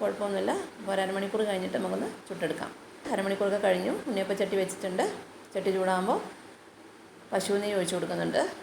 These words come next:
പകുതി പശു നെയ്യും പകുതി വെളിച്ചെണ്ണയായിട്ടാണ് ചേർത്ത് കൊടുക്കുന്നത്. അമ്പലത്തിൽ പശു നെയ്യ് മാത്രമേ ഉപയോഗിക്കുള്ളൂ. നിങ്ങൾക്ക് വേണമെങ്കിൽ പശു നെയ്യ് മാത്രമായിട്ടും ചെയ്യാം. അമ്മ ഇപ്പോൾ വെളിച്ചെണ്ണയും നെയ്യും പകുതി പകുതിയായിട്ടാണ് ചേർത്ത് കൊടുത്തിരിക്കുന്നത്.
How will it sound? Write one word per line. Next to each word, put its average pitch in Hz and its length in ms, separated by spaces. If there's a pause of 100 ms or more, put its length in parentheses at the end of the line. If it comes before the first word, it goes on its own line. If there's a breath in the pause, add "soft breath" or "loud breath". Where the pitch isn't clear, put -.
(480)
പകുതി 196 300
പശു 196 180 (100)
നെയ്യും 226 280
പകുതി 190 240
വെളിച്ചെണ്ണയായിട്ടാണ് 175 680
ചേർത്ത് 165 220
കൊടുക്കുന്നത്. 170 420 (360)
അമ്പലത്തിൽ 196 340 (180)
പശു 202 180 (100)
നെയ്യ് 208 200
മാത്രമേ 185 320 (120)
ഉപയോഗിക്കുള്ളൂ. 180 520 (120)
നിങ്ങൾക്ക് 190 260
വേണമെങ്കിൽ 202 360 (320)
പശു 208 240
നെയ്യ് 208 200
മാത്രമായിട്ടും 190 440 (600)
ചെയ്യാം. 175 320 (300)
അമ്മ 190 180
ഇപ്പോൾ 330 180 (140)
വെളിച്ചെണ്ണയും 208 440
നെയ്യും 202 160 (120)
പകുതി 202 260
പകുതിയായിട്ടാണ് 190 500
ചേർത്ത് 180 260
കൊടുത്തിരിക്കുന്നത്. 170 540